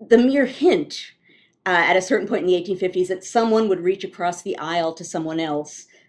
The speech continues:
um, is sometimes met by mockery. Um, or, or even they'll joke, but the joke will be, "Yeah, you do that." And, you know, I think there's one congressman who says to another,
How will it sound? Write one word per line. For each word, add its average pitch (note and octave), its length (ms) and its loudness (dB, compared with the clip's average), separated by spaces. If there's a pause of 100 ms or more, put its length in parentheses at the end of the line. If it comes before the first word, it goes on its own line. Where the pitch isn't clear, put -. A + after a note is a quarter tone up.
(140)
um, F3+ 300 0
is G3+ 180 0
sometimes A#3+ 360 0
met G3+ 200 0
by F3+ 500 0
mockery. F3+ 840 -4 (420)
Um, F3 480 2
or, F#3+ 240 8
or G3 180 4
even A3 500 2 (120)
they'll F3+ 240 2
joke, B3+ 480 4
but G#3 160 0
the G3+ 60 -2
joke B3 340 4
will G#3 180 2
be, F#3+ 280 -2
"Yeah, G#3+ 160 4
you A3+ 180 0
do A#3+ 220 -2
that." F3 360 2
And, E3 320 -2
you F#3 80 0
know, D#3 120 -2
I D#3+ 60 -6
think G#3 200 -4
there's F#3 280 0 (200)
one G3+ 180 0
congressman F3+ 560 -2
who F3+ 100 -2
says E3+ 680 -2
to - 160 -6
another, E3+ 600 0